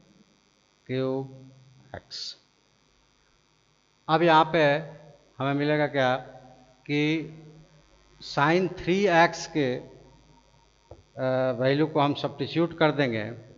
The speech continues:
तो क्या मिलेगा, यहाँ पे लिमिट x tends to zero, थ्री sin x, देखिए यहाँ पे छूट गया है,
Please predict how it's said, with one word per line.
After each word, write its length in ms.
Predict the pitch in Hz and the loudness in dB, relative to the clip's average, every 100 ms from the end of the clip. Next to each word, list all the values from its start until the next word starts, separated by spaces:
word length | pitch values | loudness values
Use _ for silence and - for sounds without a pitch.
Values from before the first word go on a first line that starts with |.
| - _ - | -20 _ -10
तो 240 | 131 127 127 131 127 | -4 -4 -4 -8 -2
क्या 120 | 147 | 0
मिलेगा, 320 | 151 147 147 | 2 2 0
यहाँ 220 | 143 139 151 | 0 -2 -4
पे 160 | 156 165 - - - - _ 127 | -4 -6 -12 -20 -20 -20 _ -6
लिमिट 600 | 135 147 160 170 160 175 190 214 214 - - - - _ _ 101 104 101 _ _ _ _ _ _ _ - | -2 0 2 0 -2 -2 0 0 -6 -18 -20 -20 -20 _ _ _ _ _ _ _ _ _ _ _ _ -2
x 320 | 151 160 - - | 0 0 -4 -2
tends 260 | 156 151 151 165 | 0 0 -4 -4
to 100 | 170 185 208 196 - 131 120 | 0 0 -2 -8 -14 -14 -6
zero, 380 | 143 151 170 185 214 214 - - - - _ _ _ _ _ _ 101 101 101 _ _ _ _ _ _ _ _ - - | -2 0 2 2 0 -4 -16 -20 -20 -20 _ _ _ _ _ _ _ _ _ _ _ _ _ _ _ _ _ -20 -8
थ्री 160 | 143 170 180 185 | -4 -2 -2 -6
sin 680 | - 160 151 151 160 165 175 170 - - - - - _ - _ _ _ - | -6 -2 0 2 0 0 -4 -10 -16 -20 -20 -20 -20 _ -20 _ _ _ -6
x, 400 | 139 131 131 - - 131 | -2 -2 -4 -16 -14 -12
देखिए 280 | 123 147 | -6 -4
यहाँ 160 | 139 135 | -2 -4
पे 180 | 135 120 | -6 -12
छूट 240 | - 123 | -12 -10
गया 180 | 127 131 | -4 -2
है, 140 | 127 | -2